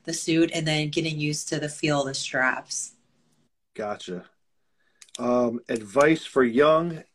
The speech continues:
Speaker 2: new, and beginner female lifters.
Speaker 1: Uh, what,
Speaker 2: <laughs>
Speaker 1: um, I would say, like, just to surround yourself with people that are gonna support you, which I,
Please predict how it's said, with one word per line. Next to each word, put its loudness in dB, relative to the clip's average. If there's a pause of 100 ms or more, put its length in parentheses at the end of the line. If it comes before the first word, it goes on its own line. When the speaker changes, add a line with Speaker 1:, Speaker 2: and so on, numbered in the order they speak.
(120)
Speaker 2:
new, 2
and 0
beginner 2
female 0
lifters. -4 (1600)
Speaker 1:
Uh, 2 (760)
what, 2
Speaker 2:
<laughs> -18
Speaker 1:
um, 0
I 4
would -2
say, 0
like, -4
just -6
to 0 (1200)
surround 0
yourself -2
with -8
people 0
that 0
are -2
gonna -6
support -2
you, -2
which -4
I, -4